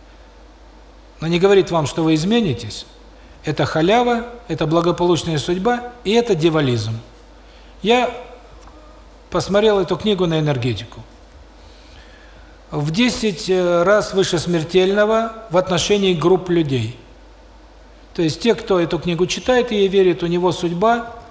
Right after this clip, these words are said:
зависимость от благополучной судьбы усиливается в десять раз. С моей точки зрения, это покойник. Если он вылечится сейчас,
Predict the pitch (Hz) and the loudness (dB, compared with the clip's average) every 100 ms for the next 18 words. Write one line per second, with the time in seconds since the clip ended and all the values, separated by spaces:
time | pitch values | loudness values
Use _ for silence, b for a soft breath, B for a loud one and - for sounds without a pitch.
0 | - - - - - - - - 185 185 | -20 -20 -20 -20 -20 -20 -18 -4 0 2
1 | 190 - 175 160 - 170 160 165 165 170 | 2 0 -2 -2 -2 -2 -4 -2 -2 0
2 | 180 190 - 180 - 190 240 214 - 208 | 2 0 0 -2 -2 -2 0 0 0 2
3 | 202 180 170 143 147 143 135 113 98 - | 2 2 0 0 0 -2 -6 -8 -10 -14
4 | - - - - 185 220 220 196 190 175 | -18 -20 -20 -10 -2 0 2 0 0 0
5 | 220 190 175 143 143 120 101 104 - - | 0 0 -2 -2 -4 -6 -8 -12 -18 -20
6 | - - - B B B 180 151 185 190 | -20 -20 -20 B B B -2 0 2 2
7 | 196 170 180 - - 170 - 175 - 254 | 2 2 -2 -6 -4 -4 -2 -2 0 -2
8 | 247 | -2